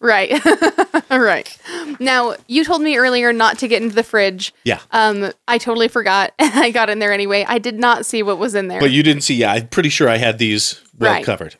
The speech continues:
Speaker 1: Yeah, but I had said, like, "Oh, hey, can I get a Doctor Pepper?" And you're like, "No, no, no, wait, because we're gonna do something else." So I'm assuming it's a drink.
Speaker 2: Yes.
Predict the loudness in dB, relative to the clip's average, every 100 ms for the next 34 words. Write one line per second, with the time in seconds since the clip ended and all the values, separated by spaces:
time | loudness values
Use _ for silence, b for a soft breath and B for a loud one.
0 | b 0 2 2 2 2 0 0 2 2
1 | 4 2 2 0 0 0 0 0 0 0
2 | -2 0 -2 2 2 2 2 2 4 2
3 | 4 2 0 -2 -2 0 2 2 0 -2
4 | -4 -4 -2 0 0 0 0 0 -2 -2
5 | -2 -4 -4 0 0 0 -8 _ _ 0
6 | 0 2 -2 -4 -6